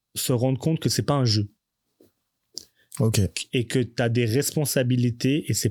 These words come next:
Speaker 1: pas juste un jeu.
Speaker 2: Hmm.
Speaker 1: C'est, je dis pas, je suis pas en train de dire ne soyez pas entrepreneur. Je suis juste en train de dire c'est pas facile, qu'il faut accepter le fait qu'il y a des hauts et des bas. Faut accepter le fait que jusqu'à la fin de ta vie,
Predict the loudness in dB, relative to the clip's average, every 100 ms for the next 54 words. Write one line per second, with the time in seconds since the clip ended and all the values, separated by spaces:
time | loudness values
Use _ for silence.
0 | 0 2 4 2 2 2 4 4 2 -2
1 | _ 0 2 0 -10 -20 _ -4 0 2
2 | 2 2 2 2 2 2 0 _ -4 0
3 | 0 2 0 0 0 0 2 2 2 0
4 | 0 0 2 0 0 0 -2 2 2 2
5 | -4 -8 0 2 2 0 0 0 0 0
6 | 0 0 -6 -6 -2 0 0 0 0 0
7 | 0 0 -2 _ _ _ _ _ -20 -20
8 | -20 -20 _ _ _ _ -4 0 0 0
9 | 0 0 -2 0 0 -2 -2 0 -2 0
10 | 0 -2 -4 0 2 2 2 2 2 0
11 | 0 0 -2 -2 -2 0 0 0 0 0
12 | 0 0 -2 0 0 0 2 0 0 -4
13 | -2 2 2 2 0 2 0 -2